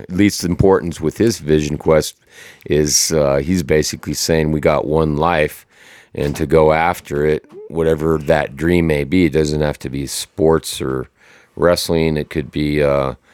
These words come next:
academics. It could be, um, artistic. Um, you know, it could be something totally different, but something that you love to do.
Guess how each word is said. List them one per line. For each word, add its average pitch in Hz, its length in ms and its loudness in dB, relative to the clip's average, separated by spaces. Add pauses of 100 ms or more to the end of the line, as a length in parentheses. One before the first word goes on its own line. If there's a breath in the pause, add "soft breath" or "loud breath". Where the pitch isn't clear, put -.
(160 soft breath)
academics. 76 1080 -4
It - 200 -8
could 67 280 -6
be, 71 420 -6 (280)
um, 67 480 -6
artistic. 80 1000 -2 (640 soft breath)
Um, 60 480 -8 (600 soft breath)
you 71 100 -6
know, 69 340 -4
it 78 180 -8
could 73 220 -6
be 73 360 -4 (280 soft breath)
something 76 320 -4
totally 80 280 4
different, 71 420 0
but 71 140 -6
something 76 340 -2
that 71 200 -4
you 78 160 0
love 71 400 2
to 67 80 -10
do. 80 420 2